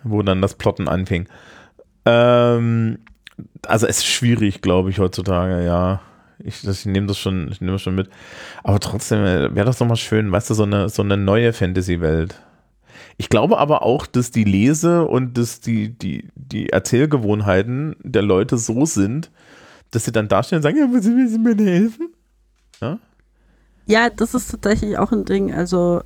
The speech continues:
Speaker 2: ähm, das, äh, ist auch von den Verlagen her so, dass die halt sagen, „Ja, es muss zwar irgendwie innovativ sein, aber nur so ein bisschen. Und wir müssen die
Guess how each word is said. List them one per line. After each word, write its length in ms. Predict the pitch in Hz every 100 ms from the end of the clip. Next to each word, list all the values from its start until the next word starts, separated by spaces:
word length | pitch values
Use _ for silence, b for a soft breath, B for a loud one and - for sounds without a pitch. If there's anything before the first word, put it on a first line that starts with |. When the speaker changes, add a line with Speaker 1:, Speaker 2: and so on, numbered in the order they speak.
| -
Speaker 2:
ähm, 340 | 170 170 165 - - - - - - - - - - - -
das, 580 | 175 175 - - - - - - -
äh, 540 | 190 180 175 170 165 -
ist 120 | -
auch 140 | 180
von 200 | - 185
den 140 | 185 175
Verlagen 560 | - 170 160 180 196
her 240 | 190 175 165
so, 300 | - 170 170
dass 280 | 170 175 -
die 220 | - 175
halt 220 | 160 170 - - -
sagen, 480 | - 175 175 180 180
„Ja, 340 | 170 175 180 214
es 200 | - -
muss 520 | 190 185 - - - B B B B B -
zwar 320 | - - 180
irgendwie 640 | - 202 196 196 - 190 180
innovativ 640 | 127 190 180 175 - 202 -
sein, 220 | 226 233
aber 180 | - 190
nur 160 | 185
so 140 | 185 180
ein 60 | -
bisschen. 760 | - 214 - - 240 262 285 320 b b b b b b b - - - - - -
Und 220 | 196 196
wir 80 | 196
müssen 360 | 190 202 -
die 80 | 190